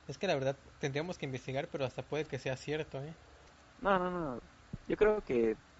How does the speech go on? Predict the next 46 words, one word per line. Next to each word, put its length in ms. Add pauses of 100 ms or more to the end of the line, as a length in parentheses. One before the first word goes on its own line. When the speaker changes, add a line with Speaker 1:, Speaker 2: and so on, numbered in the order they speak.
Speaker 2:
luego 240
hay 80
que 80
ser 160 (180)
un 80
poco 160
exagerados. 680
Sería 220
una 120
cagada 380
que 160
sí 100
fuera 240
así, 240 (520)
que 140
a 40
los 160
dieciocho 320
sí 120
puedes 200
comprar 240
armas, 220
pero 200
no 80
alcohol. 320 (420)
Por 140
eso 140
yo, 400 (240)
yo 140
estoy 260
seguro, 560 (540)
quiero 340 (160)
pensar 520 (120)
Speaker 1:
<laughs> 840
Speaker 2:
que 80
Speaker 1:
Quiero 260
Speaker 2:
igual 180
a 40
los 100
Speaker 1:
pensar, 100
sí. 140
Speaker 2:
veintiuno 400
puedes 220
comprar 260
un 100
arma. 300